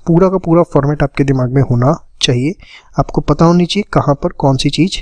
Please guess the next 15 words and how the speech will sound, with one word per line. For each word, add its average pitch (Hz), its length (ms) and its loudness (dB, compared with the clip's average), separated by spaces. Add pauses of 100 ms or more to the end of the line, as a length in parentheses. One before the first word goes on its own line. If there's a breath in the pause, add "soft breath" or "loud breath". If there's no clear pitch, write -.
(140)
किस - 160 -2
तरीके 120 340 -4
से 139 140 -2
आएगी, - 420 -8 (140)
ठीक 151 100 -4
है। 190 60 -4 (400 soft breath)
तो 160 80 2
अब 165 40 4
इस 170 100 0
क्वेश्चन 170 340 0
को 202 100 2
पहले 175 240 0
आप, 185 260 -2
अ, 170 600 0
अपने 190 280 2